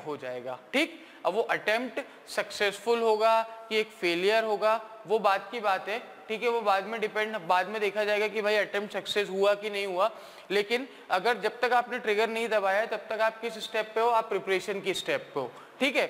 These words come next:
तो अगर आप preparation कर रहे हो तो preparation offense नहीं होगी, लेकिन जैसे ही आप gun का trigger दबा देंगे और उसमें से bullet निकल जाएगी, तो अगर bullet निकल गई तो वो आपके control में नहीं है। एक बार गोली निकल गई, आप उसे रोक नहीं सकते, ठीक है?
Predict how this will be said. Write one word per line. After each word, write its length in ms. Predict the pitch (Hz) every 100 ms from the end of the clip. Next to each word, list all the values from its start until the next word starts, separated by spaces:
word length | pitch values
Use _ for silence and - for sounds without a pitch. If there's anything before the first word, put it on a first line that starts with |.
| - - -
तो 60 | 220
अगर 240 | 214 247
आप 140 | 254 254
preparation 520 | 214 208 214 208 254
कर 160 | 240 226
रहे 100 | 226
हो 60 | 233
तो 100 | 254
preparation 540 | 226 208 214 208 247
offense 380 | 196 208 226 -
नहीं 140 | 202 175
होगी, 200 | 147 170
लेकिन 260 | 185 226
जैसे 260 | 202 196 247
ही 100 | 247
आप 240 | 233 196 175
gun 140 | 202
का 100 | 220
trigger 300 | 233 214 220
दबा 280 | 214 214 208
देंगे 340 | 208 214 233 285 - -
और 220 | - 220 269 - -
उसमें 260 | 185 214 233
से 120 | 254
bullet 320 | 202 208 220
निकल 280 | 220 214 233
जाएगी, 280 | 220 214 233
तो 60 | 233
अगर 160 | 240
bullet 340 | 196 202 240 240
निकल 260 | 226 240 240
गई 160 | 262
तो 100 | 254
वो 80 | 262
आपके 240 | 254 262
control 440 | 254 233 220 233 247
में 120 | 240
नहीं 200 | 208 156
है। 80 | 165
एक 220 | 190 180
बार 140 | 233 226
गोली 240 | 220 233
निकल 220 | 240 233
गई, 160 | 233 247
आप 180 | 240 226
उसे 180 | 240 233
रोक 240 | 226 226
नहीं 160 | 233 185
सकते, 380 | 165 - 160 165
ठीक 200 | 269
है? 120 | 233